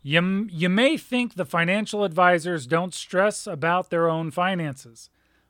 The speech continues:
but according to one financial services professional, John R. Schneider the third of the Debt Free Guys, your advisor could likely be in a hole of personal debt."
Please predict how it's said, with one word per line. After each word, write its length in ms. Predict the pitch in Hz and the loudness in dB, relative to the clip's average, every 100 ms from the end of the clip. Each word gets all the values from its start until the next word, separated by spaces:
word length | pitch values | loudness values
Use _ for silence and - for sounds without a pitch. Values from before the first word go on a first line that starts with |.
| - | -10
but 140 | 139 | -8
according 380 | 131 180 202 185 | 0 4 4 2
to 60 | 156 | 0
one 300 | 165 214 208 | 2 0 0
financial 560 | 175 165 165 156 156 | -2 -2 -2 -4 -8
services 480 | 135 170 151 170 147 | -4 -4 -4 -8 -10
professional, 640 | - 143 160 156 190 202 | -10 -6 -4 -4 -6 -8
John 480 | 139 117 170 180 180 | -8 -4 0 0 -2
R. 400 | 185 180 170 160 | -4 -2 -2 -2
Schneider 640 | - - 156 196 180 165 | -6 -6 -2 -2 -2 -4
the 180 | 151 147 | -4 -8
third 560 | - 180 226 185 165 202 _ _ _ _ _ _ _ - | -6 0 2 2 -2 -6 _ _ _ _ _ _ _ -8
of 300 | 143 143 123 | -4 -4 -4
the 240 | 147 147 | -6 -6
Debt 340 | 135 123 185 - | -4 2 2 0
Free 320 | - 190 226 | -6 -2 0
Guys, 460 | 160 147 151 175 147 | 2 2 2 -2 -2
your 140 | 180 | -2
advisor 500 | 160 165 196 208 180 | 2 4 4 4 -4
could 220 | - 170 | -6 -4
likely 420 | 156 180 214 190 170 | 2 2 0 -2 -2
be 200 | 175 175 | -2 0
in 80 | |
a 100 | 165 | 0
hole 260 | 147 190 208 | 2 2 2
of 140 | 190 | -2
personal 420 | - 196 190 202 190 | -6 -6 -4 -6 -2
debt." 380 | 202 196 - | 0 0 -2